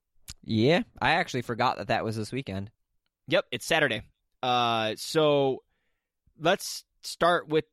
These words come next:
Speaker 2: the, I won't, I don't wanna call it the elephant in the room, but it, it's got the world buzzing.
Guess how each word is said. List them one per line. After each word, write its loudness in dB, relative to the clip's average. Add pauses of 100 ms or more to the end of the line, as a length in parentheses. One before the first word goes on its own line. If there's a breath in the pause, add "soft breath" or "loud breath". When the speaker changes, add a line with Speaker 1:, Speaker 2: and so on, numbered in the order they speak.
(140)
Speaker 2:
the, -2
I 0
won't, -2
I -4
don't 0
wanna -2
call 0
it -2
the -2
elephant 0
in -4
the -6
room, 0
but 0
it, -2
it's -2
got -2
the -2
world 0
buzzing. 0